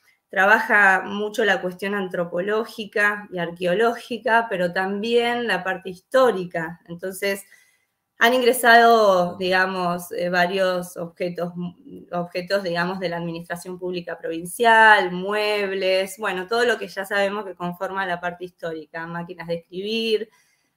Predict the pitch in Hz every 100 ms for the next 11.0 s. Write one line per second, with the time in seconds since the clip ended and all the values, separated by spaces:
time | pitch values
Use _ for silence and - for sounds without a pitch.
0 | _ - 196 185 240 240 226 214 208 180
1 | 175 170 175 - 208 214 208 196 190 185
2 | 185 - 175 170 170 - 165 160 160 156
3 | 160 _ _ _ 175 180 180 170 156 -
4 | - - - 175 175 170 175 175 170 165
5 | - 170 165 165 175 180 180 175 170 170
6 | 170 175 - 165 156 170 170 - 180 180
7 | 175 165 165 180 180 180 165 160 160 170
8 | 170 165 160 160 156 156 - 175 180 170
9 | 156 156 _ - 170 160 165 - 170 180
10 | 180 180 180 175 - 175 175 - 170 151